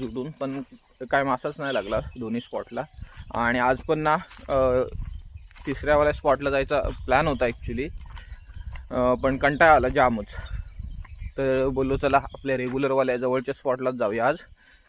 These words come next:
इथे मारून बघूया." दोन दिवस इकडे नाही आलेलो सकाळीच. तर सुकती झाली आहे पूर्ण, थोडंसं पाणी खाली चाललं आहे अजून. तर मध्ये मध्ये गुंजांची ॲक्टिव्हिटी दिसते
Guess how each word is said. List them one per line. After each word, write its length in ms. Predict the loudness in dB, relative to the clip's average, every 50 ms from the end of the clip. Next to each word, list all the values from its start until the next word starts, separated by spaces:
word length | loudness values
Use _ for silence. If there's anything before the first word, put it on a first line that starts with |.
| _ -12
इथे 220 | -6 -2 -2 0
मारून 320 | 2 2 0 0 0 -2
बघूया." 340 | -2 -2 0 2 2 2 2 0 -2 -8 _ _ _ -20 -20 -20 -20 _ _ -20 _ -20 -14 -6
दोन 180 | -4 -2 0 0
दिवस 160 | 0 0 -2 -2
इकडे 200 | -4 -2 -2 0
नाही 160 | 0 0 0
आलेलो 240 | -2 -2 -6 -8 -12
सकाळीच. 340 | -14 -14 -10 -10 -10 -10 -10 -14 -20 -20 _ _ _ _ _ -20 -20 _ _ _ _ _ _ -2
तर 80 | 0
सुकती 360 | 2 2 0 -2 4 6 8
झाली 180 | 10 10 10 10
आहे 60 | 10
पूर्ण, 320 | 8 6 4 4 4 4 2 0 -2 -10 _ _ 0
थोडंसं 260 | 2 2 2 2 2
पाणी 180 | 2 2 2 2 2
खाली 220 | 2 2 2 2
चाललं 280 | 4 4 4 6 6 6
आहे 100 | 4 4
अजून. 180 | 4 0 -4 -8 -8 -12 -18 -20 _ _ _ _ _ _ _ _ _ _ -20 -20 _ _ _ _ _ _ _ -10
तर 80 | -4 -2
मध्ये 240 | 0 2 2 2 2
मध्ये 200 | 2 0 0 0
गुंजांची 460 | 0 0 2 2 2 2 2 2 0
ॲक्टिव्हिटी 420 | -2 -2 -2 -2 0 0 0 0
दिसते 440 | -2 -2 -4 -6 -4 -2 -2 -2 -2